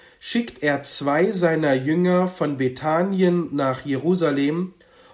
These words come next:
um den Saal für das Abendmahl vorzubereiten. Im Text lesen wir: Da schickte er zwei seiner Jünger voraus und sagte zu ihnen: ‚Geht in die Stadt.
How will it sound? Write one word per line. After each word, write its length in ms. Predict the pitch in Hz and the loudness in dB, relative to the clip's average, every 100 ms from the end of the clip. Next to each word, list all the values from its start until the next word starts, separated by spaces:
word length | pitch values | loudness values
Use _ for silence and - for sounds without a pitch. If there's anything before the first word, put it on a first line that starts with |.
| - | -6
um 220 | 160 156 | -4 0
den 220 | 143 135 | 0 -2
Saal 460 | 120 139 151 185 226 | -2 0 0 0 0
für 180 | - 143 | -2 0
das 340 | 127 - - | -2 -4 -6
Abendmahl 800 | 147 143 156 151 - 156 143 147 | -4 -2 -4 -6 -2 0 0 -2
vorzubereiten. 1080 | 147 156 123 - 113 107 101 90 92 95 90 _ _ _ _ _ _ _ _ _ | -4 -4 -2 -4 -6 -10 -12 -14 -14 -16 -18 _ _ _ _ _ _ _ _ _
Im 260 | 147 147 131 | -4 -2 -4
Text 400 | 139 143 - - | -4 -6 -6 -4
lesen 420 | 127 127 127 151 | -2 0 -2 -4
wir: 280 | 143 151 170 - - _ _ _ _ _ _ _ | -4 -4 -4 -8 -20 _ _ _ _ _ _ _
Da 120 | 156 | -2
schickte 440 | 156 247 240 - 190 | 2 0 0 0 4
er 200 | 180 175 | 4 2
zwei 380 | - 160 175 | 2 4 4
seiner 340 | 190 180 175 160 | 6 4 4 4
Jünger 360 | 156 175 185 | 2 2 4
voraus 640 | 180 - 143 135 165 226 - | 2 2 2 2 2 2 0
und 240 | 180 180 | 0 2
sagte 420 | 165 160 165 - | 4 2 0 -4
zu 220 | - - 143 | -4 -2 -2
ihnen: 560 | 156 156 151 151 151 _ _ _ _ _ _ | 0 0 0 -2 -6 _ _ _ _ _ _
‚Geht 320 | 123 135 208 190 | -6 0 0 0
in 160 | 202 | -2
die 140 | 190 190 | -2 -2
Stadt. 480 | - 127 - - | -2 -4 -4 -14